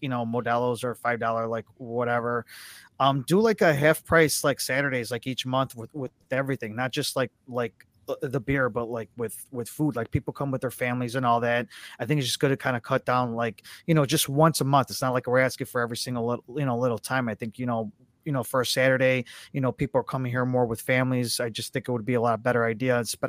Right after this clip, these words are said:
instead of a Tuesday. Um, even though that's a good idea as well, too. I just think that, like, you know, having, like, you know, if you, other people ha-, bringing their families would be a good idea. Um,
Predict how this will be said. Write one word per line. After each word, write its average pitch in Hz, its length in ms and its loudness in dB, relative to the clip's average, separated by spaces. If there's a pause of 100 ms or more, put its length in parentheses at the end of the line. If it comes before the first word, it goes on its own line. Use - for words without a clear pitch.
instead 131 380 -6
of 113 100 -6
a 107 60 -10
Tuesday. 120 640 0 (440)
Um, 120 300 4
even 170 160 6
though 165 100 10
that's 156 180 6
a 156 40 4
good 147 140 6
idea 147 260 6
as 123 100 0
well, 127 200 4 (320)
too. 143 180 4
I 123 120 4
just 123 200 -4
think 123 200 -4
that, 120 180 0
like, 123 140 -6
you 135 40 0
know, 120 120 -2
having, 120 280 -2
like, 120 180 -4
you 135 80 -2
know, 123 100 0
if - 100 -6
you, - 80 -14 (200)
other 123 160 0
people 120 260 -2
ha-, 127 120 0
bringing 127 240 -4
their 113 140 -2
families 120 340 -4
would 104 120 -8
be 117 80 0
a 113 40 2
good 110 160 2
idea. 117 480 2 (640)
Um, 131 580 8